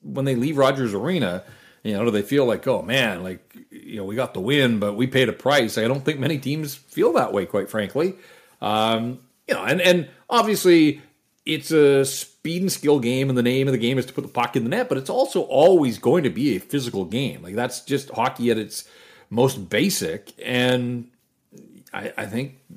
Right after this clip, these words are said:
I mean, when Rick Tocchet says they need some toughness,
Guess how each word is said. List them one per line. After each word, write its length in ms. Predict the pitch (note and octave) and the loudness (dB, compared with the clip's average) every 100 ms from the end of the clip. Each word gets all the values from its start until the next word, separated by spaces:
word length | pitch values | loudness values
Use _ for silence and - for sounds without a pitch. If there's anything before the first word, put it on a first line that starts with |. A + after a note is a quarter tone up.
| - - - - | -20 -20 -20 -10
I 40 | |
mean, 200 | G#2+ A2 | -6 -4
when 120 | A2 | -2
Rick 140 | A2+ B2 | -4 -2
Tocchet 320 | G#2+ C3 A2+ | -2 -2 -2
says 240 | G#2+ B2+ | 0 0
they 100 | A2+ | 0
need 180 | A2 A#2 | -4 -4
some 100 | A2 | -6
toughness, 480 | G#2+ A#2 G3+ A#3 - | -4 -2 0 0 -2